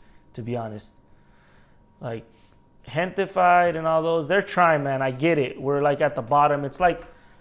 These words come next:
like, black movies, they're already, like, they've been making, like, dope movies for a while, but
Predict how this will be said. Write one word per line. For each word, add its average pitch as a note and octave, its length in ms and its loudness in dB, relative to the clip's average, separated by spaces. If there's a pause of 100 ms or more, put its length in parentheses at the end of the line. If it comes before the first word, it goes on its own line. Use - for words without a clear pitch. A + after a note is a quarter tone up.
(380)
like, C3+ 220 -4
black E3 280 4
movies, F3 420 -2
they're D3 180 4
already, D3+ 380 2
like, B2+ 300 -4
they've C3+ 160 -4
been C#3+ 200 -4
making, C#3 360 -6
like, A2+ 320 -8
dope C#3 240 -2
movies C3 440 -4
for A#2+ 180 -8
a A2+ 40 -6
while, C3+ 400 0
but B2 340 -6